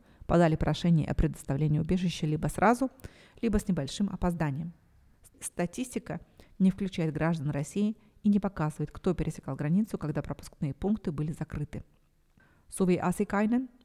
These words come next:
руководитель отдела по предоставлению убежища миграционной службы, говорит, что хотя количество людей, пересекающих границу, является исключительным, в национальном составе пересекающих границу нет ничего особенно необычного.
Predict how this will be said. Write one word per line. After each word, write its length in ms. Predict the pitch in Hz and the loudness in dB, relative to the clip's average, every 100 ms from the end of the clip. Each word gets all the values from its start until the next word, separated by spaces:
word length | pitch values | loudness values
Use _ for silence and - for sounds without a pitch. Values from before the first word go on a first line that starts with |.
| - | -4
руководитель 680 | 208 - 165 151 165 165 - | -4 0 -2 -2 -4 -4 -2
отдела 440 | 175 147 156 139 - - - - | -2 0 -2 -2 -8 -20 -10 0
по 120 | 180 | 2
предоставлению 720 | - 156 165 165 160 156 151 | 2 -2 -4 -2 2 4 2
убежища 640 | - 170 156 143 147 - - | 2 0 0 -2 -6 -10 -6
миграционной 520 | 160 160 - 160 147 | -2 -2 0 -2 -2
службы, 320 | 135 165 202 208 | -4 -6 -4 -2
говорит, 500 | 180 202 180 143 - _ - _ _ - | 0 2 0 -2 -8 _ -20 _ _ -16
что 220 | - 165 | -6 -4
хотя 260 | - 156 170 | -4 -4 -4
количество 560 | 170 165 156 - - | -2 -2 -2 -8 -4
людей, 340 | 151 156 170 151 | -4 0 0 2
пересекающих 680 | 165 160 - - 147 - 156 | 0 -2 -4 -4 -4 -4 -2
границу, 400 | 160 170 - 151 | 4 4 2 -4
является 400 | 139 151 - - | -2 -2 -2 -6
исключительным, 880 | - - 160 - - 214 151 147 - _ - - - | -6 -6 -6 -6 -4 2 2 0 -6 _ -20 -20 0
в 80 | 185 | 6
национальном 720 | 180 - 180 175 165 147 143 - - | 6 6 2 4 2 2 -2 -8 -8
составе 460 | 170 165 143 156 | -6 -4 -2 -2
пересекающих 580 | - 180 165 - 147 - | 0 -2 -2 -8 -8 -4
границу 340 | 160 185 233 170 | -2 0 2 0
нет 220 | 143 - | 2 2
ничего 460 | 175 - 139 180 - - | 0 0 -2 -2 -4 -8
особенно 380 | - - 170 170 | -6 -2 2 4
необычного. 840 | 170 175 156 156 - - 135 - | 6 4 2 -2 -6 -8 -8 -8